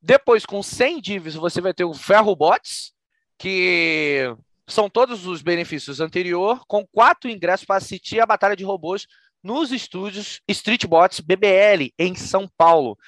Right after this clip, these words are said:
Então, com essa contribuição, a gente vai dar a experiência pra você tá lá perto com a gente. E eu já falo, é animal o negócio. Com um robô de um quilo e trezentos aproximadamente ali,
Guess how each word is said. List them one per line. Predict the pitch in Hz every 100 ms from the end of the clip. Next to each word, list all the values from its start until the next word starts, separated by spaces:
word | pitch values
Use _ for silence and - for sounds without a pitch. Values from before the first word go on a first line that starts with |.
| - - -
Então, | 190 202 233 240 240 226 _ _ _ _ _ _ - -
com | - 466 415
essa | 240 240 214
contribuição, | 202 196 170 160 151 185 196
a | 180
gente | 196 180
vai | 190
dar | 175 175 170
a | 165
experiência | 170 - - 208 233 190 185 208 -
pra | 175
você | 170 170
tá | 170 170
lá | 170 175 _ _ _ _
perto | 208 190 180 -
com | -
a | 160
gente. | 143 131 113 - _ - _
E | 160
eu | 202 220
já | 233
falo, | - 185 156 - -
é | 190 -
animal | 180 196 226 254 247 190 165 165 214 -
o | 185
negócio. | 190 214 180 156 - - 95 _ _ _
Com | 180 220 269
um |
robô | 247 233 165 190 175 123 _ _ _ _
de | - 202 - -
um | 196
quilo | 202 - 220 277 269
e | 247 262
trezentos | 254 240 160 190 208 180
aproximadamente | 180 190 175 190 190 175 170 165 -
ali, | 165 143 120